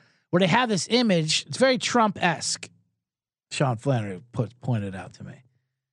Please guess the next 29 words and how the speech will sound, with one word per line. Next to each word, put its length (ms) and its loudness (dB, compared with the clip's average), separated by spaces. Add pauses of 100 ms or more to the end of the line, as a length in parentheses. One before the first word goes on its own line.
(1200)
It's 60 -20
very 160 4
Trump-esque 540 2
where, 120 2
like, 180 0
he's 160 -2
very 180 6
bravado 640 4
and, 100 2
like, 120 -2
he's 180 -2
a 40 -8
tough 340 0
guy 280 2
and 100 0
all 140 4
this 140 0
stuff. 280 2
And 80 -2
then 280 0 (160)
when 100 2
it 60 0
comes 180 2
down 220 4
to 100 -6
it, 140 -14
it's 220 0 (280)
complete 400 2
failure. 480 2